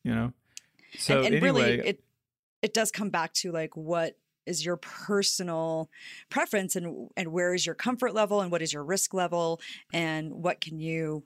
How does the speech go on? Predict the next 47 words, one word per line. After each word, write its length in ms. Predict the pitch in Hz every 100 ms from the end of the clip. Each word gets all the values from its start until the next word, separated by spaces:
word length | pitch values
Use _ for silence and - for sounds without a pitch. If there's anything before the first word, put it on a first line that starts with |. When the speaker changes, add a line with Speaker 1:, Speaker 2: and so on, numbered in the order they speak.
| - 170
Speaker 2:
manage 560 | 151 262 233 - -
<laughs> 60 | -
in 200 | 190 196
your 140 | 208 165
own 80 |
personal 340 | 180 170 - 147
finances? 720 | 143 - - - - - - - - - _ _ -
Speaker 1:
Yeah. 280 | 127 107 120 - _ -
And 120 | 160
actually, 300 | 190 185 143
I, 60 | 143 135
I 40 | 139
just 200 | 143 -
said, 240 | 131 120
we're 100 | 127
not 160 | 131 127
saying 160 | 123
it's 140 | 110 123
always 200 | 113 117
wrong. 200 | 117 110
There 120 | 143
are 80 | 160
some 200 | 147 127
things 240 | 127 120 113
I 80 | 113
just 180 | 110
mentioned 280 | 123 117 113
that 80 | 117
are 180 | 196 135
always 260 | 110 104
wrong, 260 | 110 104 101 _ _ _
like, 340 | 120 120 113 -
uh, 260 | 113 110 107 - -
keeping 240 | 147 127 120
a 40 |
credit 260 | 123 123 120
card 180 | 110
balance. 380 | 117 - - - _ _ -
Uh, 60 | -
Speaker 2:
Yeah. 160 | 117 -
Speaker 1:
that's, 240 | 120 117 - -
that's 260 | 117 107 - -
just 180 | 107 -
wrong, 240 | - - _ _ _ _
flat 180 | 58 58
out. 220 | - - - - - _
Uh, 100 | 151